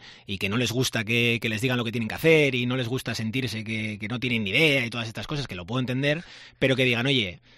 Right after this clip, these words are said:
eh, vamos a hacer las cosas diferente". Eh, no sé, Javi, ¿tú cómo, cómo percibes a,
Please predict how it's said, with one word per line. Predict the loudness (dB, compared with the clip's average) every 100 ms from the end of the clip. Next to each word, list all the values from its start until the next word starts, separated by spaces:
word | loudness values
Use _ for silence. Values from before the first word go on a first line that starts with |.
| _
eh, | -12 -8 -6 -6
vamos | -4 -2 -2
a |
hacer | -2
las | -4
cosas | -4 -2
diferente". | -2 -2 -2 -2 -6 -16 _ -14
Eh, | -10 -10 -10 -4
no | 0
sé, | 2 2
Javi, | 4 4 4
¿tú | 2
cómo, | 2 2 2 0
cómo | -2 0
percibes | 0 0 2 2 0 0
a, | 0 0